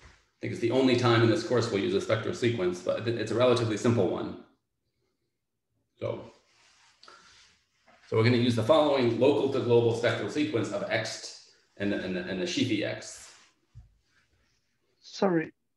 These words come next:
Speaker 2: can,
Speaker 1: Yes.
Speaker 2: can I interrupt you?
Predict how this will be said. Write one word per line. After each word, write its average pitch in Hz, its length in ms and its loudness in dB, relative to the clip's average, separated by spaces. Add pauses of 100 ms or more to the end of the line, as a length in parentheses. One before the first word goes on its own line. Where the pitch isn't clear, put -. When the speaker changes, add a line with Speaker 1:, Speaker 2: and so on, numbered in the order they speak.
(800)
Speaker 2:
can, 202 280 -8
Speaker 1:
Yes. - 160 -6
Speaker 2:
can 190 80 -4
I 180 60 -2
interrupt 165 500 -10
you? 165 240 -8